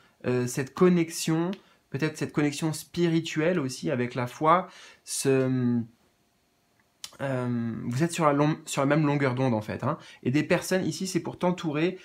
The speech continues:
avec des personnes de ta famille, symboliquement, donc des personnes qui te ressemblent, des personnes,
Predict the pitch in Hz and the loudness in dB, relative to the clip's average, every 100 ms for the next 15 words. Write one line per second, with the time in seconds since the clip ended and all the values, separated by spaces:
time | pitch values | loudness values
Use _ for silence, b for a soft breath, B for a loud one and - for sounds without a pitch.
0 | B - 131 131 123 127 147 - 175 160 | B 0 2 2 0 0 -2 -2 0 0
1 | 113 b b b _ - 117 131 131 131 | -2 b b b _ -4 0 2 0 0
2 | 131 131 175 196 - - - 151 156 151 | 0 2 2 0 -4 -4 -2 0 0 -2
3 | 139 117 123 131 139 143 180 175 135 139 | -2 0 0 -2 -4 -4 -4 -4 -4 -2
4 | 120 151 156 151 120 123 135 - 170 175 | 0 -2 -2 -2 0 -2 -4 -2 -2 -2